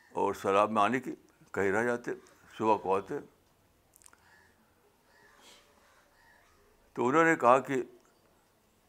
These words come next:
ماں، تمہاری یاد بہت آ رہی تھی۔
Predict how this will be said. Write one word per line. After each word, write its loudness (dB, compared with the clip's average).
ماں، 4
تمہاری 4
یاد 8
بہت 0
آ 4
رہی 0
تھی۔ -20